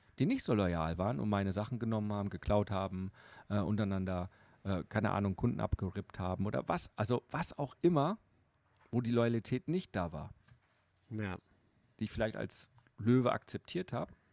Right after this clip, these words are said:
Speaker 1: und jetzt als Fuchs erst recht nicht mehr, mit dem Ergebnis, dass ich viel coolere Leute hab und dass eine viel
Speaker 2: Ja,
Speaker 1: bessere
Speaker 2: ja.
Speaker 1: Stimmung da ist. Ja, aber weil's jetzt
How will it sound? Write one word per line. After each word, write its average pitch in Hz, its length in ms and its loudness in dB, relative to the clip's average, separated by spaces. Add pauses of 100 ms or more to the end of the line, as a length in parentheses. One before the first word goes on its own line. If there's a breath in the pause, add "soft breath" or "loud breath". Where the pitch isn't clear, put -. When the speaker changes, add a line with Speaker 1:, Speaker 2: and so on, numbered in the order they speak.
Speaker 1:
und 107 120 -4
jetzt 104 180 -6
als 104 180 -6
Fuchs - 260 -10
erst - 240 -10
recht - 200 -8
nicht 90 160 -8
mehr, 95 260 -6 (340 soft breath)
mit 165 160 0
dem 139 100 0
Ergebnis, 123 800 -2 (1700)
dass 123 140 4
ich 113 100 -4
viel 180 160 0
coolere 139 360 4
Leute 85 360 0
hab - 220 -10 (280)
und 113 100 0
dass 113 140 -2
eine 120 80 -2
viel 147 140 2
Speaker 2:
Ja, 180 40 6
Speaker 1:
bessere 196 300 4
Speaker 2:
ja. - 0 -
Speaker 1:
Stimmung 101 380 0
da 85 180 -4
ist. - 220 -10 (720 soft breath)
Ja, 160 220 4
aber 139 400 6
weil's 127 240 6
jetzt - 220 -4